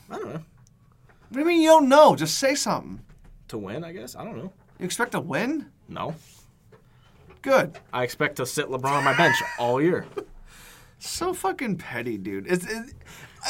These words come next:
Speaker 2: he's literally just doing this 'cause I celebrated my win. That's the only reason why.
Speaker 1: No, I'm doing it 'cause it's funny.
Speaker 2: I
Speaker 1: And
Speaker 2: didn't
Speaker 1: it,
Speaker 2: even
Speaker 1: and it make-, and
Speaker 2: celebrate.
Speaker 1: it makes you angry.
Speaker 2: But I didn't even celebrate. I didn't even get a trophy. I didn't get a fucking, I didn't get a chain.
Speaker 1: I mainly did it 'cause I knew it would make you angry.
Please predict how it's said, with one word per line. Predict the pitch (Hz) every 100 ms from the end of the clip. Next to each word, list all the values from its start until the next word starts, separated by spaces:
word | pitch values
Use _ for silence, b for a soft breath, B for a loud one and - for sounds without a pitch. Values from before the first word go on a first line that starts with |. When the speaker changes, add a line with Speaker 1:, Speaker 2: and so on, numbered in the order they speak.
| 262
Speaker 2:
he's | 247 311 -
literally | 370 403
just | 330 190 143
doing | 185 208
this | 233 254
'cause | 220 185
I |
celebrated | 180 - 208 196 196
my | 180 156
win. | 147 143 - -
That's | - 233
the | 311
only | 302
reason | 311 285 220
why. | 262 165 82 - _
Speaker 1:
No, | 220 208
I'm | 202
doing | 156
it | 120
'cause | 127
it's | 107
funny. | - 92 107 -
Speaker 2:
I |
Speaker 1:
And | 440
Speaker 2:
didn't | 403
Speaker 1:
it, |
Speaker 2:
even | 392
Speaker 1:
and | 381
it |
make-, | 330
and |
Speaker 2:
celebrate. | 311 381 294 160
Speaker 1:
it | 143
makes | 139 -
you | 107
angry. | 104 107 120 - _ _ _ -
Speaker 2:
But | 330
I |
didn't | 370 370
even | 339 320
celebrate. | - 370 359 - 98
I | 269
didn't | 294
even | 269
get | 269
a | -
trophy. | - 269 269
I | 269
didn't | 262
get | 233
a | 247
fucking, | 240 233 233
I | 226
didn't | 254 254
get |
a | 240
chain. | - - 180 175 180 180
Speaker 1:
I | 147
mainly | 165 240 185
did | 147
it | 135
'cause | 131
I |
knew | 127 135
it |
would | 120
make | 120 98
you | 101
angry. | 123 92 104